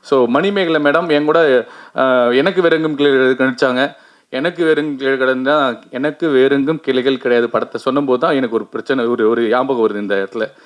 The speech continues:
எனக்கும் விஜய் முரளி சாருக்கும் பயங்கர சண்டை. அவர் தான் ஃபஸ்ட்டு பி-, பி ஆர் ஓ. அந்த, அந்த படத்துல நான் ஹீரோ,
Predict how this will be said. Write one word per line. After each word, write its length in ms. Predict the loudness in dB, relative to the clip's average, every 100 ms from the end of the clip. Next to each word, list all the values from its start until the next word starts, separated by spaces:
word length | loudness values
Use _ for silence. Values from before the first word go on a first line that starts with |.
| -20 _
எனக்கும் 360 | 0 0 2 2
விஜய் 260 | 2 2
முரளி 180 | 2 0
சாருக்கும் 220 | 0 -2 -2
பயங்கர 340 | -2 0 -2
சண்டை. 340 | -4 -4 -4 -6 -14 _ _
அவர் 220 | -2 0
தான் 140 | 0 -2
ஃபஸ்ட்டு 300 | -4 -4 -6
பி-, 140 | -4
பி 200 | -2 0
ஆர் 120 | 2
ஓ. 140 | 0 -4 -10 -12
அந்த, 200 | -8 -4
அந்த 120 | -2 -2
படத்துல 220 | 0 0
நான் 260 | 0 0
ஹீரோ, 320 | 0 0 0